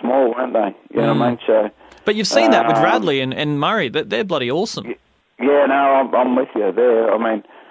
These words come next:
Speaker 1: it's, you know, you need a little bit of size, but you can't have, you know, um, I, you can't have too many big blokes in your forward pack that can't. Well, you can have big blokes as long as they can move, as you said, laterally, and that they're good on their feet.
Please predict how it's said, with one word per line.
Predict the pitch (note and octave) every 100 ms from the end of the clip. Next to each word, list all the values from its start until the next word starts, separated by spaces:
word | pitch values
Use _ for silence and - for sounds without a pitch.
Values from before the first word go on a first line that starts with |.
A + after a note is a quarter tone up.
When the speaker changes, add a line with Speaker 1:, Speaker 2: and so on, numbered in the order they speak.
| - _
Speaker 1:
it's, | - - - - -
you | A#2+
know, | G2+ -
you | -
need | C#3 D#3 B2
a | G#2+ -
little | B2 B2+
bit | A#2
of | A2 -
size, | A2+ A#2 A2+
but | A2
you | A2+
can't | - C3
have, | A2 F#2+ _ _ _ _ -
you | - A2
know, | A2+ G#2 G2+ - -
um, | A2 G#2+ G#2 G2+ - - - - - - -
I, | - - C3+ - _ _ _ _
you | - C3+
can't | D#3 D#3+
have | C3 -
too | C3+
many | B2+ B2
big | G#2+ A2
blokes | A#2 A2+ A2
in | A#2
your | G#2+ G#2
forward | - A#2 G#2+
pack | - G#2+ - - A2
that | G#2+
can't. | - B2+ A#2
Well, | C#3+ D3
you | C#3+ C#3
can | - F3
have | B2+ G#2
big | F#2+ G#2
blokes | B2+ B2+ G#2 - -
as | - -
long | B2+ A2
as |
they | G#2
can | G2 G2
move, | A2 A#2+ G2
as | G2+ F2+
you | F2 -
said, | G#2+ -
laterally, | A2 - G2+ G2 G2+
and | F#2+
that | - - G2+ F#2 _ - - -
they're | -
good | - A2+
on | G#2
their | G2 -
feet. | B2+ A#2